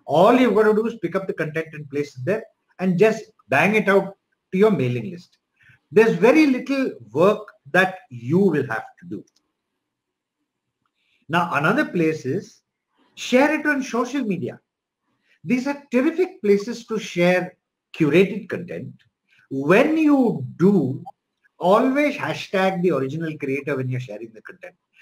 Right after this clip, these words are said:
Tell them that you're sharing their content. You could even send them an email and say, "Look, I've shared this blog post of yours. I've shared this,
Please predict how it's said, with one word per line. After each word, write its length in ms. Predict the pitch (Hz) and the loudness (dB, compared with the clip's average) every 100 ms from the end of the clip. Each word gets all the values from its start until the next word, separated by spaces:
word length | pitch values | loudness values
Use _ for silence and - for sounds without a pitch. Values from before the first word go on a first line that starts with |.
| _ _ - | _ _ 2
Tell 340 | 226 302 311 | 4 6 4
them 280 | 294 277 262 | 4 2 2
that 160 | 233 | 0
you're 180 | 208 190 | 0 0
sharing 500 | 180 - 170 196 180 | -2 -2 0 2 0
their 280 | 131 160 143 | -2 -2 -4
content. 400 | 127 120 127 123 _ _ _ _ _ | -8 -12 -12 -12 _ _ _ _ _
You 160 | 190 240 | -2 0
could 140 | 254 | 0
even 280 | 254 294 311 | 0 -2 -4
send 280 | - 190 233 | -2 -2 0
them 160 | 240 | -2
an 120 | 214 | -2
email 300 | 175 185 220 | -2 -2 -2
and 160 | 214 180 | -4 -4
say, 320 | - 165 233 - _ | -6 -6 -6 -10 _
"Look, 260 | 156 254 - | -2 0 2
I've 180 | 214 196 | 0 0
shared 440 | - 180 233 190 | 0 2 2 0
this 320 | 190 190 - _ _ _ - | -4 -6 -10 _ _ _ -8
blog 420 | 127 190 208 196 | 2 4 2 0
post 280 | 202 180 - | 0 0 -2
of 100 | 143 | -8
yours. 380 | 139 120 113 120 | -6 -4 -6 -6
I've 180 | 139 | -6
shared 500 | 127 - 185 190 180 | -6 0 2 2 2
this, 380 | 175 180 - - | 0 -2 -4 -18